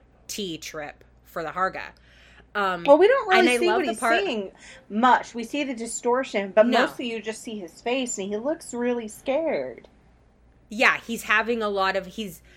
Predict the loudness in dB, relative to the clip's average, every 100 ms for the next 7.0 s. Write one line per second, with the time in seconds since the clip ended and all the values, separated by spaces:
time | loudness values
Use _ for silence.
0 | -20 _ _ -2 0 0 -4 -6 -6 -4
1 | -4 -6 -8 -8 -8 -8 -8 -8 -6 -6
2 | -8 -8 -6 -6 -8 -8 -8 -8 -8 -10
3 | -12 -18 _ _ _ _ _ _ -20 0
4 | 0 2 0 0 -8 -8 -4 -4 -6 -12
5 | _ -6 -6 -4 -4 -4 -6 -8 -8 -8
6 | -10 -12 _ _ _ _ -8 -6 -6